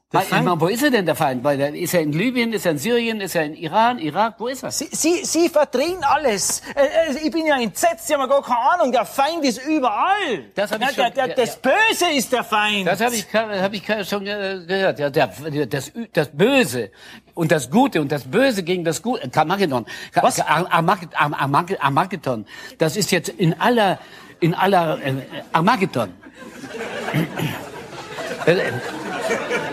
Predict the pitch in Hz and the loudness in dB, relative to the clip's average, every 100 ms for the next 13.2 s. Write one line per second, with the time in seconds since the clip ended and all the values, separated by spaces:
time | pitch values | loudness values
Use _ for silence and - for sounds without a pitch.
0 | - - - - 262 294 190 202 196 180 | -10 -12 -12 0 2 4 2 2 2 2
1 | 175 165 139 - 131 113 101 98 - - | 2 2 2 0 0 0 -2 -6 -6 -4
2 | - - - - - - - - - - | -2 -2 -2 0 0 0 0 0 0 2
3 | - - - - - - - - - - | 2 2 0 -2 -4 -2 -2 -4 -6 -4
4 | - 151 208 175 147 117 95 - - - | -2 0 0 0 0 -2 -4 -12 -12 -12
5 | - - - - - 156 208 185 262 294 | -14 -18 -18 -12 -6 -2 -2 0 0 -2
6 | 277 220 185 190 320 330 302 202 294 302 | -4 -4 -2 0 0 2 0 0 2 2
7 | 220 214 233 247 294 311 285 214 320 339 | 0 0 2 2 2 2 2 0 -2 -2
8 | 285 311 277 285 - 220 294 359 359 254 | -2 -2 0 -2 0 0 2 2 0 -2
9 | 247 - 349 320 311 285 247 165 302 381 | -4 -4 -4 -4 -2 0 -2 0 0 2
10 | 302 254 269 226 285 330 269 208 285 339 | 0 -2 -2 0 0 0 0 -2 0 0
11 | 311 247 - 302 285 262 349 403 359 - | 0 0 0 2 2 2 2 2 0 -4
12 | 170 233 254 220 208 226 247 233 240 247 | -8 -6 -4 -2 0 -2 -2 -2 0 0
13 | 247 | 0